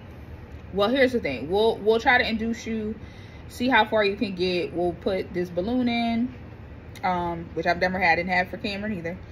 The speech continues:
because I was only one centimeter when I went in that afternoon. She said, "Listen, we'll put the balloon in. We'll get you set up upstairs.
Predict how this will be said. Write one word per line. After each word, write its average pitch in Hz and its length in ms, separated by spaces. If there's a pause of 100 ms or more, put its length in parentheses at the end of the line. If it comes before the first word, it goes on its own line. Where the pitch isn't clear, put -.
(340)
because 175 200
I 175 80
was 175 140
only 170 220
one 175 220
centimeter 165 600 (340)
when 165 120
I 165 80
went 165 200
in 151 320
that 151 280
afternoon. 180 460 (540)
She 226 120
said, 202 240
"Listen, 196 280
we'll 185 80
put 277 160
the 269 80
balloon 233 340
in. 208 460 (240)
We'll 170 100
get 214 160
you 240 60
set 196 240
up 196 220
upstairs. 165 840